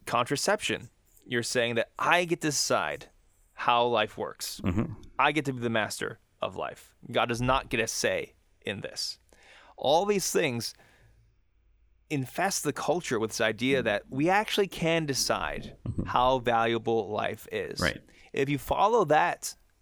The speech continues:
Speaker 1: those roots to its conclusion, that's how you get abortion.
Speaker 2: Yeah.
Speaker 1: That's how it happens. So yes, abortion is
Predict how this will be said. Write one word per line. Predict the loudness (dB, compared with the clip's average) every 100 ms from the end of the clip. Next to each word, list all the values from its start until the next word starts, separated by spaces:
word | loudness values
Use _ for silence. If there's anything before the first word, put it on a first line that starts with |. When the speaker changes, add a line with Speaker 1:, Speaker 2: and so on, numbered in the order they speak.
| -2
Speaker 1:
those | 0 2
roots | 2 2 0
to | -2
its | -2
conclusion, | -2 -4 0 0 0 -4 -4
that's | -2 -2
how | 2
you | 2 2
get | 2 0
abortion. | 0 0 0 2 -2 -10 -2
Speaker 2:
Yeah. | 0 0 -8 -6
Speaker 1:
That's | -2 0 2
how | 2
it |
happens. | 4 2 2 -6 -10 -14 -14 _ _ _ _
So | -4
yes, | 0 2 2 0 -2 -4 -2
abortion | 0 2 2 2 0
is | 0 -2